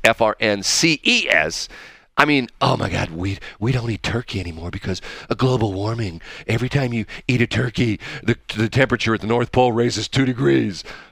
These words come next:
And they're like, "Okay, whatever. Can you just give it a rest?" Okay, what did you re-, what are you supposed to remind me about next break?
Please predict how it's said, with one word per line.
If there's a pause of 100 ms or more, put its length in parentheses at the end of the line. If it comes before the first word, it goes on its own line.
And
they're
like,
"Okay,
whatever. (360)
Can
you
just
give
it
a
rest?" (300)
Okay,
what
did
you
re-,
what
are
you
supposed
to
remind
me
about
next
break?